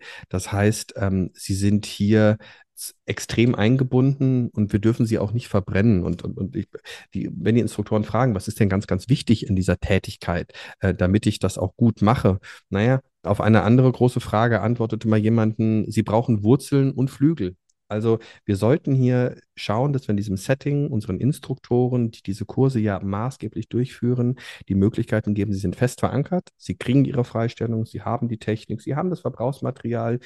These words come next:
sie haben die Möglichkeit, mit den Teilnehmern im Vorfeld und im Nachfeld zu kommunizieren,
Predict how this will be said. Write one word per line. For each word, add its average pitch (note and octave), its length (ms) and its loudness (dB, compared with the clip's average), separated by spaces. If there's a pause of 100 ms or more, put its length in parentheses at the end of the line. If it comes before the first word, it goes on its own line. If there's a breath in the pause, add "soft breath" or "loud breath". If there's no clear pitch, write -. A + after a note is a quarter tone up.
(160 loud breath)
sie G#2+ 180 0
haben B2 240 2
die A2+ 80 4
Möglichkeit, A#2 540 0
mit A#2+ 160 -2
den G#2+ 120 -2
Teilnehmern A2+ 460 -2
im G2 100 -6
Vorfeld A#2+ 460 -2
und G#2+ 120 -8
im G2 100 -4
Nachfeld G#2 400 -2
zu - 80 -20
kommunizieren, A#2 800 0